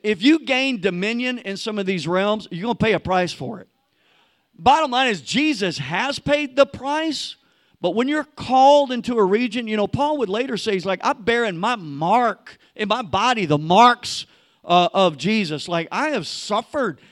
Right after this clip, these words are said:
And he goes into First Corinthians twelve and talks about all this, uh, Second Corinthians twelve, about all the stuff he suffered for the gospel. When you, when you, uh, look at a, a, a, an old missionary, an old,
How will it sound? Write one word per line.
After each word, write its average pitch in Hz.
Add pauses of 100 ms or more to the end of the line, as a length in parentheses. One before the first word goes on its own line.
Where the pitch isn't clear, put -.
(160)
And 190
he 196
goes 220
into 196
First 220
Corinthians 208
twelve 226
and 165
talks 214
about 190
all 214
this, 160
uh, 156
Second 240
Corinthians 202
twelve, 226 (180)
about 220
all 262
the 196
stuff 254
he 180
suffered 247
for 226
the 202
gospel. 233 (420)
When 196
you, 269
when 190
you, 269 (100)
uh, -
look 226
at 208
a, 175
a, 160 (360)
a, 147 (100)
an 170
old 214
missionary, 214
an 185
old, 208